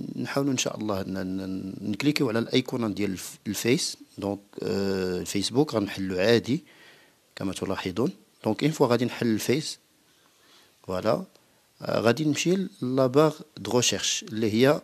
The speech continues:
ريشيرش سور فيسبوك. الوغ كنكليكي،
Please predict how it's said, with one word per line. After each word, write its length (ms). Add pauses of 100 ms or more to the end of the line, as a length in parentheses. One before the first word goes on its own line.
(120)
ريشيرش 420
سور 760
فيسبوك. 720 (720)
الوغ 240 (140)
كنكليكي، 600